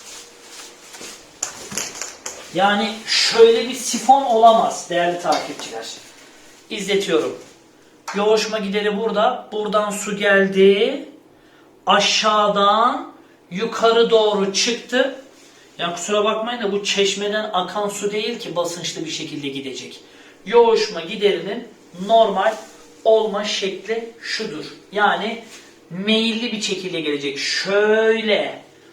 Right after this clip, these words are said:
aşağıdan yukarı doğru çıkması mümkün değil. En azından su rahat bir şekilde akması için değerli takipçiler. Şimdi esas olayı söylüyorum. Tüketicimizin sıkıntısı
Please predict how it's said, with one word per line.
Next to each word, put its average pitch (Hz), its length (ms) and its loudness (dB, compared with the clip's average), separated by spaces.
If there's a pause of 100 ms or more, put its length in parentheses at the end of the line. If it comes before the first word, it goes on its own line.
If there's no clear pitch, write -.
(200)
aşağıdan 196 960 2 (400)
yukarı 214 460 2
doğru 180 320 2
çıkması 226 640 -4 (160)
mümkün 196 520 -4
değil. 131 280 -6 (320)
En 233 140 0
azından 180 600 -4
su - 260 -8
rahat 180 360 -4
bir 156 40 -12
şekilde 151 500 -12
akması 160 480 -10
için 202 280 -10
değerli 156 280 -6
takipçiler. 139 500 -12 (420)
Şimdi 285 460 -4 (180)
esas 247 380 -6
olayı 233 320 -2
söylüyorum. 190 520 -2 (460)
Tüketicimizin 262 640 -6
sıkıntısı 240 840 -4